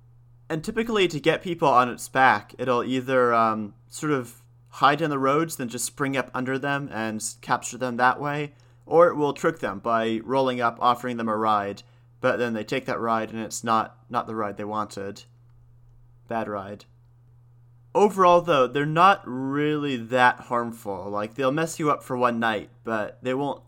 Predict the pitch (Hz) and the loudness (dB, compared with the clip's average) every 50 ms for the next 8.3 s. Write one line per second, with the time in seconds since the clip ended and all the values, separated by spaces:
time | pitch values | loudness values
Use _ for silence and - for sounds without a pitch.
0 | _ - - - - - - - 139 135 135 139 135 - - - - 160 147 156 | _ -20 -20 -20 -20 -16 -4 2 4 4 4 4 2 -2 -4 -6 -4 -2 -2 0
1 | 170 180 190 202 220 220 226 - - _ _ _ _ _ _ - 147 156 151 151 | 0 -2 -4 -4 -6 -8 -10 -14 -20 _ _ _ _ _ _ -6 -2 -2 -2 -2
2 | 151 147 - - - 165 165 175 170 135 135 143 143 135 - 123 131 131 127 117 | -2 -4 -6 -6 -4 -2 -2 0 0 -2 -2 -2 -4 -4 -2 -4 -4 -4 -6 -6
3 | 117 - - 139 127 127 120 117 107 - - 117 113 107 104 101 101 95 95 - | -8 -8 -6 -4 -4 -4 -4 -6 -10 -10 -8 -6 -4 -4 -4 -6 -8 -10 -12 -14
4 | - - - 131 120 120 120 127 135 131 131 127 123 - - - _ _ _ - | -12 -6 -4 -2 -2 -2 -2 -2 0 0 0 0 -2 -4 -10 -20 _ _ _ -8
5 | - 214 208 214 185 175 160 147 - - - 147 147 156 165 160 - - - - | -4 -2 -2 -2 -2 -2 -4 -4 -6 -6 -2 -2 0 0 -2 -4 -10 -18 -8 -4
6 | 135 127 120 117 - - - _ - 139 165 160 - - - - - - 151 147 | 0 0 0 0 -2 -6 -14 _ -4 0 0 0 0 0 -4 -8 -6 -4 -4 -4
7 | - 131 120 117 - 131 117 123 113 - 104 104 107 104 - - - - 98 - | -4 -4 -6 -6 -8 -10 -10 -10 -8 -8 -8 -6 -8 -8 -10 -10 -14 -16 -16 -16
8 | - - - - - | -16 -16 -16 -18 -20